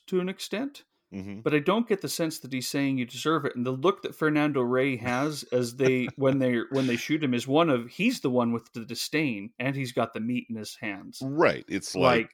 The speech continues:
Speaker 2: you know, "You're gonna kill me, but I'm gonna have this last delicious
Speaker 1: Mm-hmm.
Speaker 2: <laughs> slice of lamb."
Speaker 1: "I
Speaker 2: It's,
Speaker 1: don't
Speaker 2: it's almost like
Speaker 1: care."
Speaker 2: hi-, his, well, and his a-, he's a slave of his appetite,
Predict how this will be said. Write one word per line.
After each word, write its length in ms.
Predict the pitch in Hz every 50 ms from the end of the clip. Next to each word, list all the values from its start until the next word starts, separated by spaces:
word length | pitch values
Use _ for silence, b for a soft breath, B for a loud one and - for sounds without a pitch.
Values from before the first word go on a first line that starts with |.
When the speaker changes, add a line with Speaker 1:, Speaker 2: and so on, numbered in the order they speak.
| _ -
Speaker 2:
you 100 | 98 92
know, 220 | 85 85 85 87
"You're 200 | 87 87 101 110
gonna 200 | 113 120 113 113
kill 280 | - - - 104 95 98
me, 120 | 95 92
but 160 | 80 71 78
I'm 100 | 80 82
gonna 180 | 90 87 80 78
have 220 | 76 78 71 65
this 240 | 64 73 71 - -
last 460 | 65 64 76 76 80 82 - - 71
delicious 640 | - 67 60 71 78 143 135 - - 131 151 175 180
Speaker 1:
Mm-hmm. 80 | - -
Speaker 2:
<laughs> 0 |
slice 340 | - - - - - - -
of 200 | 156 151 - -
lamb." 500 | - - - - - 123 - - 90 120 - - -
Speaker 1:
"I 120 | - 120 120
Speaker 2:
It's, 80 | 117
Speaker 1:
don't 200 | - 131 135 139
Speaker 2:
it's 200 | 135 110 113 101
almost 240 | 139 135 160 170 147
like 140 | 117 98 90
Speaker 1:
care." 500 | 98 - - - - - - - 127 107
Speaker 2:
hi-, 60 | 98
his, 220 | 113 120 110 - -
well, 180 | - 113 110 110
and 180 | - 110 110 107
his 220 | 110 113 95 - -
a-, 200 | - 87 90 -
he's 240 | - 107 104 95 -
a 60 | 85
slave 400 | - - - 78 87 87 85 76
of 120 | 78 76 -
his 180 | 80 71 73
appetite, 580 | 76 73 78 - - - - - 60 53 -